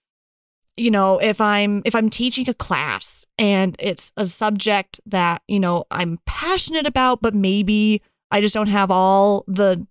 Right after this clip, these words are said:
the tools that I need to have the class go smoothly, I'm gonna turn to my discipling team. And if I know someone on the discipling team that they've studied this and they are passionate about it and that's what they are called to do,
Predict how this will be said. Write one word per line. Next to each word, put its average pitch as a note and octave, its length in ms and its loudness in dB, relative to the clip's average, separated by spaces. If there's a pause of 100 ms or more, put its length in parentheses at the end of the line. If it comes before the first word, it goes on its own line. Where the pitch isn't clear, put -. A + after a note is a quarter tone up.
(140)
the G3 80 -2
tools B3+ 560 2
that G#3+ 120 0
I F#3+ 80 2
need F#3+ 400 0
to F3+ 220 -2 (180)
have F#3 280 -2
the F#3 60 -2
class E3+ 600 -4
go F3 160 0
smoothly, G3+ 720 -2 (420)
I'm G3+ 80 2
gonna G#3+ 140 2
turn A#3 260 0
to G#3+ 80 -2
my A3 100 0
discipling G#3+ 540 -2
team. E3 380 -2
And F#3 80 0
if F3+ 120 -4
I G#3 120 2
know A3+ 260 2
someone G3 320 0
on F3 100 0
the F3+ 80 2
discipling F#3 560 -2
team D#3+ 320 -4 (460)
that E3 180 -2
they've F#3+ 240 0
studied F3+ 440 -4
this - 360 -8
and F3 160 -8
they F#3+ 140 2
are D#3+ 80 0
passionate E3+ 580 -4
about D3 220 -2
it C#3+ 140 -2
and F3 140 0
that's E3 220 0
what F#3 220 -2
they F3+ 100 0
are E3+ 80 -2
called D3+ 420 0
to - 80 -4
do, D#3+ 440 0